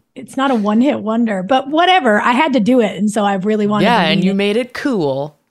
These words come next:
Speaker 1: Yeah, and we wanted to have this reference to, like, Dark Peyton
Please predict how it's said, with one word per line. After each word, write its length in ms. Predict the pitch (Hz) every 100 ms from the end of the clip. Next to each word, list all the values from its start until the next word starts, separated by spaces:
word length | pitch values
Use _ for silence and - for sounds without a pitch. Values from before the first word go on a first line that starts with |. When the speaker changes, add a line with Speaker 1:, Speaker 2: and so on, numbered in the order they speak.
| _ 320
Speaker 1:
Yeah, 220 | 381 208
and 100 | 208
we 100 | 247
wanted 360 | 240 240 262 240
to 100 | 247
have 340 | 196 214 196
this 200 | 202 190
reference 960 | 175 190 185 - 196 180 170 - - - _ _ _ _ _ -
to, 640 | - 220 196 185 175 -
like, 240 | 202 180 - 185
Dark 440 | 202 185 175 -
Peyton 680 | - 202 208 156 151 165